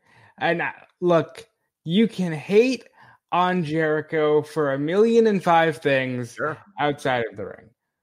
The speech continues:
Speaker 1: The fact is, between the ropes, he is the most sound veteran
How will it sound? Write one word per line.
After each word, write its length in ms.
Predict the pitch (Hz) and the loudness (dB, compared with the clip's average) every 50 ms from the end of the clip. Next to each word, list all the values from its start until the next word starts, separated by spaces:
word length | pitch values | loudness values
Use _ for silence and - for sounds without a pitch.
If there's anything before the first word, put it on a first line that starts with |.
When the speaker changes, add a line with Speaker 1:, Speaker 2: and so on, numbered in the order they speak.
| _ _ _ | _ _ _
Speaker 1:
The 80 | - | -4
fact 300 | 147 190 190 196 165 151 | 0 2 2 2 0 0
is, 240 | 185 185 180 156 - - 117 - _ - | 0 0 0 -2 -6 -14 -20 -18 _ -8
between 360 | 165 131 143 220 247 254 233 | -6 -2 0 0 2 4 4
the 80 | 233 | 4
ropes, 400 | 190 180 170 170 175 165 170 - - - - _ | 4 4 2 2 2 0 -4 -10 -20 -20 -20 _
he 260 | _ - 170 175 170 160 | _ -8 -2 2 2 2
is 160 | 147 135 127 127 | 2 0 -4 -6
the 180 | 143 170 175 175 | -6 -4 -4 -4
most 400 | 170 160 156 160 156 156 - - _ _ _ | -2 -2 -2 -2 -2 -4 -10 -20 _ _ _
sound 760 | - - - - - 160 151 156 165 180 196 208 208 - - - | -20 -20 -12 -4 0 2 2 4 2 2 2 0 -2 -4 -6 -6
veteran 600 | 156 147 160 160 165 165 165 165 160 160 156 | -6 0 0 2 2 2 0 0 0 -2 -6